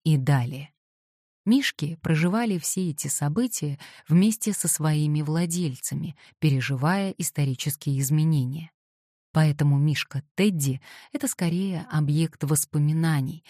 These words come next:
источник утешения, помогающий ребенку адаптироваться к самостоятельной жизни и научиться самому справляться с чувствами. Ведь Тедди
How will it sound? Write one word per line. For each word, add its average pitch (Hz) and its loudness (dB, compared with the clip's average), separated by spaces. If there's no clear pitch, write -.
источник 151 -2
утешения, 156 0
помогающий 139 2
ребенку 165 -2
адаптироваться 196 -2
к - -10
самостоятельной 135 -2
жизни 196 2
и 302 0
научиться 214 0
самому 147 2
справляться 131 -2
с - -8
чувствами. - -6
Ведь 147 2
Тедди 170 0